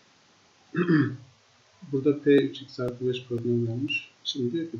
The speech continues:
P x artı birin x eksi on ile bölümünden kalan. Aynı ikisi. X eksi on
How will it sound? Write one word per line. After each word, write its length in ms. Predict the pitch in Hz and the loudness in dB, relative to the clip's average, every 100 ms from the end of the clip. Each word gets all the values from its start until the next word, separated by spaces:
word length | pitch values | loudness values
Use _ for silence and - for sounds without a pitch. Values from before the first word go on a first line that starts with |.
| - | 0
P 120 | 135 | 2
x 220 | 135 - | 2 -4
artı 340 | 127 127 131 131 | -6 -6 -6 -4
birin 240 | 139 135 | -4 -4
x 160 | 127 - | -6 -6
eksi 240 | 123 - | -6 -4
on 100 | 131 | -4
ile 240 | 127 120 120 | -2 -4 -4
bölümünden 400 | 120 123 135 135 | -4 -4 -4 -6
kalan. 240 | - 117 - - _ | -6 -6 -8 -12 _
Aynı 260 | 139 151 131 | -4 -2 -2
ikisi. 360 | - - - - - _ _ _ _ - | -4 -12 -16 -16 -20 _ _ _ _ -8
X 240 | 127 - | -8 -4
eksi 300 | 123 120 - | -4 -4 -4
on 180 | 120 117 | -4 -4